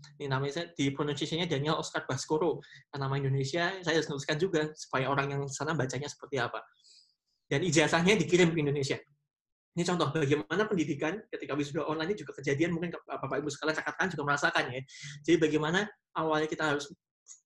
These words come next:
acara seremoni itu harus, uh, fisik langsung, tapi kemudian berubah menjadi virtual. Dan kemudian sisi lain ketika Paskah kemarin, kebetulan saya juga Katolik, uh,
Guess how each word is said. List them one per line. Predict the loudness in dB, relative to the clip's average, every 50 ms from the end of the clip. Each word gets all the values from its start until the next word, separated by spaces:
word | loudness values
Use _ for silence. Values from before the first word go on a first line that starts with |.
| _
acara | -6 -6 -4 -4 -6 -6 -2 0 2 2 2
seremoni | 2 0 -2 -2 -2 -2 -2 -4 -4 -6 -6 -4
itu | -4
harus, | -4 -6 -8 -8 -12 -12 -12 -14 -14 -12 -10
uh, | -10 -8
fisik | -6 -4 -4 -4 -4 -6
langsung, | -6 -6 -6 -8 -8 -10 -10
tapi | -10 -10 -12
kemudian | -12 -12 -12 -10 -10 -10 -10 -10 _ -4
berubah | -4 -4 -2 -2 -2 -2
menjadi | -4 -6 -8 -8 -8 -8
virtual. | -8 -8 -8 -10 -10 -12 -16 -16 -16 -18 -20 _ _ _ _ _ _ _ _ _ _ _ -20 -20 _ _ _ _ _ _ _ _ _ _ _ _ _ _ -20 -20 -20 -20 -20 -20 -20 -16 -4 0
Dan | 2 2 2 2
kemudian | 2 2 4 4 4 4 4 2
sisi | 0 0 -2 -2
lain | 0 0 0 -2
ketika | -2 -2 -2 -2
Paskah | 0 0 0 -2 -2 -4 -6 -6 -6 -6
kemarin, | -6 -4 -4 -2 -2 -4 -4 -6
kebetulan | -6 -4 -4 -2 0
saya | 0 0 -2
juga | -2 -4 -4 -6 -4
Katolik, | -2 0 2 2 2 0 -4 -14 -20 -20 -20 -20 _ _ -4 -2
uh, | 0 0 0 0 -2 -6